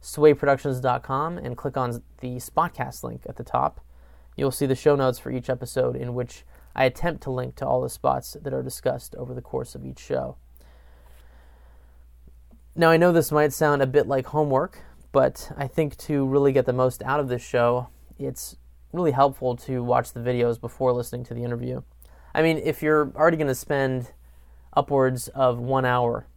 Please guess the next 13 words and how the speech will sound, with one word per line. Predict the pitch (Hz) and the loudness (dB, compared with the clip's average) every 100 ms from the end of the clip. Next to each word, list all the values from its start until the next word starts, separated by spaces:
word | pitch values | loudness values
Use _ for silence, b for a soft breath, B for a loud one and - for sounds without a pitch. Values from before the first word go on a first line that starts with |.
| - | -6
listening | 131 - 123 | -6 -4 -6
to | 113 | -6
this, | 117 113 113 - - - - - | -6 -6 -8 -14 -20 -20 -20 -18
why | - 143 156 | -2 2 4
not | 147 123 | 2 0
get | 120 | -2
the | |
most | 120 120 - | -4 -8 -8
out | - - | -10 -12
of | - | -14
it, | - - - - | -18 -20 -20 -18
I | |
say. | - - - | -16 -14 -14